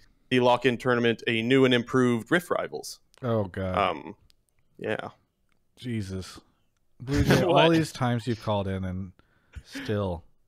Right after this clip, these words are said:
Speaker 2: you give me takes like this. Anyway, go ahead.
Speaker 1: What's wrong with a take like, okay, wh-, where do you
Speaker 2: I'll
Speaker 1: want me to
Speaker 2: expl-,
Speaker 1: start? Do you
Speaker 2: oh,
Speaker 1: want me to
Speaker 2: I'll
Speaker 1: start with why I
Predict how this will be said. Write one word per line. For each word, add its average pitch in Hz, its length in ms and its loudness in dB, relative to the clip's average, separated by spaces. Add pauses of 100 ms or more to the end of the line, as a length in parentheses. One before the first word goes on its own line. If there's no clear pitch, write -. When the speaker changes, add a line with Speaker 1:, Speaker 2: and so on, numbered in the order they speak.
(140)
Speaker 2:
you 107 100 -6
give 98 220 -6
me 98 120 -2
takes - 340 -8
like 98 120 -8
this. 92 240 -6
Anyway, 147 280 0
go 135 200 2
ahead. 113 340 0 (680)
Speaker 1:
What's 349 240 2
wrong 247 240 6
with 240 140 4
a 233 40 4
take 226 220 2
like, 185 140 4
okay, 143 280 2
wh-, 143 280 -2
where 160 160 6
do 170 60 2
you 170 60 6
Speaker 2:
I'll 139 140 10
Speaker 1:
want 135 40 10
me 131 100 6
to - 40 -
Speaker 2:
expl-, - 40 -10
Speaker 1:
start? - 180 2
Do 135 60 2
you 113 60 6
Speaker 2:
oh, - 40 8
Speaker 1:
want 135 100 6
me - 60 6
to - 40 8
Speaker 2:
I'll 127 60 8
Speaker 1:
start 139 140 8
with 131 140 4
why 127 80 2
I - 20 4